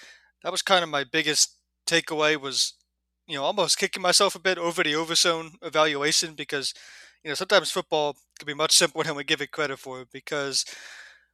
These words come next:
we all have praised Dan Quinn's system since he's been here for the fluidity and the hybrid type style between the safeties and the linebackers, and yet when I went back to Overshown's Texas tape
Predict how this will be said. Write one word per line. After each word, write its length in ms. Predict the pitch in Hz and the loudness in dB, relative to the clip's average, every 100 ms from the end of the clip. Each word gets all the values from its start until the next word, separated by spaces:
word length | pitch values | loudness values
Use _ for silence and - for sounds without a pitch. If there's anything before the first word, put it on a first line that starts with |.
| - | -4
we 100 | 156 | 2
all 360 | 175 180 170 _ _ _ _ _ - | 6 6 4 _ _ _ _ _ -10
have 180 | 185 - | -10 -2
praised 320 | 190 180 165 | 4 4 6
Dan 220 | 180 170 160 | 6 6 4
Quinn's 280 | 185 160 143 | 0 0 0
system 320 | 170 180 143 | 0 -2 -4
since 180 | 165 156 | -4 -4
he's 100 | 147 | -2
been 200 | 160 156 | -4 -2
here 260 | 151 147 | -2 -2
for 480 | 135 147 143 139 135 135 _ _ _ _ | -4 -8 -8 -8 -10 -16 _ _ _ _
the 60 | 143 | -12
fluidity 640 | - 160 165 165 156 160 151 | -4 0 2 2 2 2 2
and 100 | 135 | 0
the 60 | |
hybrid 460 | 135 160 143 147 - | 2 4 2 -4 -2
type 200 | 165 151 _ _ | -2 -2 _ _
style 400 | - - 156 147 | -2 4 6 6
between 380 | 139 - 165 156 | 2 -4 -2 -2
the 80 | 147 | 0
safeties 480 | - 160 - 151 147 | 0 0 -2 -6 -6
and 80 | 139 | -4
the 60 | |
linebackers, 640 | 139 151 139 135 - 139 - | -2 -2 -2 -4 -4 -8 -6
and 100 | 139 | -2
yet 180 | 151 - _ - - _ _ | -2 -4 _ -20 -20 _ _
when 100 | - | -8
I 60 | 147 | -4
went 160 | 160 151 | -2 2
back 200 | 160 - | 0 0
to 80 | |
Overshown's 560 | 156 147 - 156 143 135 | -6 -2 -2 -2 -4 -2
Texas 380 | - 196 165 - | 2 2 2 0
tape 260 | 165 156 | 2 0